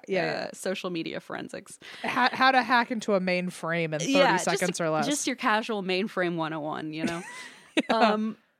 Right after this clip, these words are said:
Speaker 2: now, I have a very fun fact for you, and I'm surprised. I was surprised when you said you didn't know Lady of the Dunes, not necessarily for any reason except, like, this fun fact, which you might have heard of, 'cause it, it's,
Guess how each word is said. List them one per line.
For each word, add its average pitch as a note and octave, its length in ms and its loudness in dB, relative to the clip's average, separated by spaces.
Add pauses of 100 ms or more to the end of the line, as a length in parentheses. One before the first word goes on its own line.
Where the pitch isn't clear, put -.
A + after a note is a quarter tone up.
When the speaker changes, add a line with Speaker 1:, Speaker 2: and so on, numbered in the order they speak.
(140)
Speaker 2:
now, A#3 220 2
I B3+ 80 4
have D#4 140 -8
a G4 100 -2
very A3 300 0
fun F#3+ 180 -4
fact - 260 -8
for - 100 -14
you, - 160 -6
and A3 260 -2
I'm B3+ 180 0
surprised. C#4 800 -2 (160)
I A#3 80 0
was D4 140 -4
surprised A3+ 420 -2
when G#3+ 100 -6
you G3 60 -8
said G#3 160 -4
you F#3+ 80 -6
didn't F3+ 240 -4
know F3 160 0
Lady F3 220 -2
of E3+ 80 -2
the E3 100 -4
Dunes, E3 460 -4 (520)
not B3+ 220 0
necessarily E3+ 600 -2
for - 260 -8
any D#3 440 -4 (260)
reason F3 520 -4
except, D#3+ 440 -6
like, D#3 240 -6 (240)
this F3 300 -4
fun E3+ 220 -4
fact, F3+ 400 -4
which F3+ 300 -8
you G#3 160 -2
might D#4+ 260 2
have F#4 100 -4
heard D#4 220 0
of, - 220 -6
'cause F3 180 -6
it, - 180 -6
it's, - 460 -10